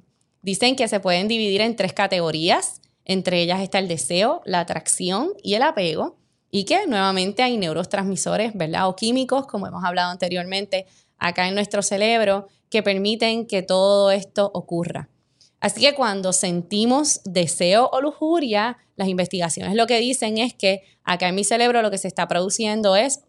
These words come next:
testosterona y o estrógeno. Cuando se crea esa atracción, lo que está en función es la dopamina y la norepinefrina.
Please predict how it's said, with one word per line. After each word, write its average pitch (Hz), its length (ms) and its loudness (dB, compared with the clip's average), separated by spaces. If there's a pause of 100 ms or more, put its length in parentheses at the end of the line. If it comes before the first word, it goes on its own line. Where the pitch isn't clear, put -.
testosterona 214 920 0
y 175 180 0
o 226 360 2
estrógeno. 151 560 -6 (680)
Cuando 214 280 4
se 196 180 0
crea 202 520 -2
esa 226 420 0
atracción, 190 1000 -4 (480)
lo 208 160 2
que 214 60 -2
está 196 200 -4
en 202 100 -2
función 233 640 0
es 214 140 0
la 208 100 2
dopamina 220 760 0
y 175 100 -4
la 165 140 -4
norepinefrina. 196 960 -4